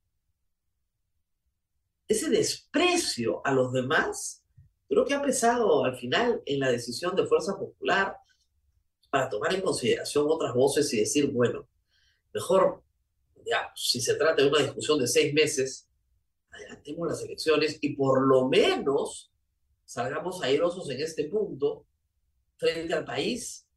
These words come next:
porque si no, estamos viendo un proceso electoral demolidos, demolidos como obstruccionistas", que es la etiqueta que se tiene que sacar de encima a los fujimoristas, que la arrastran desde el dos mil dieciséis. Obstruccionistas de todo lo que sea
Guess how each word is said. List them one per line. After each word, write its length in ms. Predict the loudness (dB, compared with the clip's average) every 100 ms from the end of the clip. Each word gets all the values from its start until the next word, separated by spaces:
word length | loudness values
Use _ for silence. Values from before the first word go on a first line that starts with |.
| _ -8
porque 200 | -8 -6
si 140 | -6
no, 180 | 2 2
estamos 240 | 2 -4 -2
viendo 200 | -4 -4
un 60 |
proceso 320 | -6 -6 -4 -4
electoral 540 | -2 0 2 2 -2 _
demolidos, 1200 | -8 2 2 2 -2 -2 2 2 0 -4 -14 -20 _ _ _ _ _
demolidos 800 | 2 2 2 -2 -2 2 0 0
como 240 | -8 -4
obstruccionistas", 1300 | -2 -2 -6 -14 -14 -4 -2 0 -2 -4 -2 -2 -4 _ _ _ _ _ -2
que 160 | 2
es 200 | 2 2
la 120 | 2
etiqueta 540 | 2 0 -6 -2 -2 -2
que 80 | -6
se 160 | -10
tiene 200 | -6 -8
que 200 | -8 -10
sacar 360 | -6 -6 -4 0
de 80 | 0
encima 320 | 0 0 2
a 40 |
los 140 | 0 -2
fujimoristas, 920 | -8 -4 0 0 0 -6 -2 -2 -2 -12 -20 _
que 120 | -2
la 80 | -2
arrastran 420 | 0 -2 -4 0
desde 200 | 0 2
el 80 | 2
dos 140 | 0 -4
mil 120 | -2
dieciséis. 880 | -2 -2 -4 -4 -4 -8 -10 -12 -14 _ _ _ _ _ _ _ _ _ _ _ _
Obstruccionistas 1120 | 2 4 4 0 -4 -4 0 2 2 -2 -4 -2
de 100 | 0
todo 240 | -2 -2
lo 80 | -6
que 60 | -4
sea 280 | -4 -4